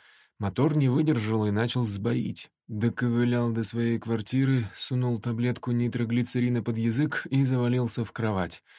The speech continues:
Перед тем, как отрубиться, всплыла мысль. Допрыгался. Вот и пистолета не надо. Очнулся от громкого звука с улицы.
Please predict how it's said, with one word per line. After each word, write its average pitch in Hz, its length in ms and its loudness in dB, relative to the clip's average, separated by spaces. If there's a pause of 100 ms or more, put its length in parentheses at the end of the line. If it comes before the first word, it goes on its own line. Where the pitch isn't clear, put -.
(380)
Перед 113 320 2
тем, 139 260 2
как 127 220 -4
отрубиться, 123 680 -2
всплыла 123 680 -2
мысль. 110 560 -2 (680)
Допрыгался. 90 840 -4 (640)
Вот 151 200 0
и 143 40 0
пистолета 92 640 -4
не 80 100 -10
надо. 76 420 -10 (1400)
Очнулся 156 800 2
от 135 120 0
громкого 135 520 0
звука 131 380 -2
с - 140 -8
улицы. - 540 -8